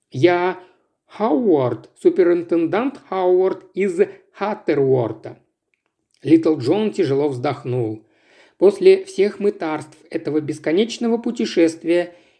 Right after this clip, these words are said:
не успел он увидеться с женой, как его отзывают из отпуска. Он живо вообразил, как в местную полицию позвонили из Скотланд-Ярда и потребовали, чтобы он незамедлительно вернулся к службе.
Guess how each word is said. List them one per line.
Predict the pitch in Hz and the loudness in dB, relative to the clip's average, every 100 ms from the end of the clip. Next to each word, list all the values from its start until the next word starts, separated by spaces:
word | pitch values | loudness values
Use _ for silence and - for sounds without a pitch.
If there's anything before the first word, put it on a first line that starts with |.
| - | 0
не | 185 | 4
успел | 208 - - 240 233 | 4 2 -2 -2 0
он | 185 165 | 0 0
увидеться | 156 156 143 143 143 | -2 -2 -4 -4 -4
с | |
женой, | 120 135 139 247 285 | -2 -2 0 0 -2
как | 139 - | -6 -4
его | 131 123 208 247 - _ - | -2 2 2 0 -8 _ -8
отзывают | 165 135 143 123 143 151 156 156 | -6 -2 -2 0 -2 0 -2 0
из | 165 160 - | -2 -2 -2
отпуска. | 208 247 - 139 123 - 113 - _ - | -2 -2 -4 -8 -8 -12 -16 -16 _ -2
Он | 220 202 | 0 0
живо | 143 262 233 | 0 0 2
вообразил, | 131 131 127 139 120 208 233 | 2 0 0 0 0 -2 -4
как | 160 - | -4 -4
в | |
местную | 135 151 147 139 | -4 -4 -4 -6
полицию | 131 143 269 - 233 - | -2 0 -2 -2 -2 4
позвонили | 175 160 180 185 175 | 4 4 2 2 2
из | 165 160 | 2 2
Скотланд-Ярда | 160 156 131 127 131 165 226 214 | -2 -2 -4 -6 -2 -2 0 -2
и | 220 | -2
потребовали, | 147 131 170 240 226 226 214 | -4 0 2 2 0 0 -2
чтобы | - 160 147 - | -2 -2 0 0
он | 180 185 | 0 2
незамедлительно | 175 165 170 165 143 220 285 240 233 | 2 2 2 0 0 -2 0 -2 -2
вернулся | 170 143 131 143 139 160 | 0 0 0 -2 -4 -6
к | 156 | -4
службе. | 185 185 123 127 | 0 0 0 -6